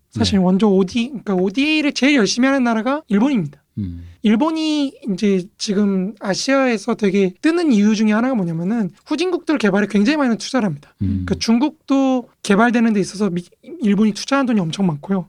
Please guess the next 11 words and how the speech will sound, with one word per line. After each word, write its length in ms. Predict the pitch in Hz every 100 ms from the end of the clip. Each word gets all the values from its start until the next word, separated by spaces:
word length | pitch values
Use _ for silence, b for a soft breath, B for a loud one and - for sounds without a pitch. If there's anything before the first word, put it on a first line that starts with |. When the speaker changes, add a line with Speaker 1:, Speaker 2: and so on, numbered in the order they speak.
| b -
Speaker 1:
그러다 180 | 262
보니까 200 | 302 311
일본이 360 | 240 202 233 233
지금도 360 | - 208 202 214
외교적으로 480 | 185 180 214 196 175
굉장히 360 | 196 226 247
영향력을 420 | 175 175 185 175
크게 200 | - 302
갖는 260 | 285 208 175
거거든요. 360 | 160 143 104 98
Speaker 2:
네. 180 | 95